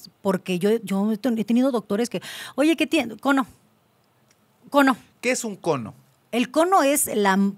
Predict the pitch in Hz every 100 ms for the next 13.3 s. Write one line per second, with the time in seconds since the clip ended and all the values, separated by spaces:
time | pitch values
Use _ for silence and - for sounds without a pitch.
0 | _ _ - 247 311 370 494 - 311 285
1 | - 196 - 170 - 233 453 - _ -
2 | 170 185 170 - 254 277 349 339 208 -
3 | 220 247 - 190 175 220 277 370 226 147
4 | - 101 - - _ - - - 220 262
5 | 233 233 220 208 190 196 - 254 311 220
6 | 330 - - 196 190 196 202 190 180 -
7 | 185 196 208 - 226 226 233 240 233 247
8 | 247 285 262 277 226 190 196 202 202 -
9 | 220 214 226 233 233 254 220 233 339 -
10 | _ - _ _ - 196 175 165 143 127
11 | - - - - _ _ _ _ _ _
12 | - 165 165 175 180 175 196 185 - 208
13 | 170 170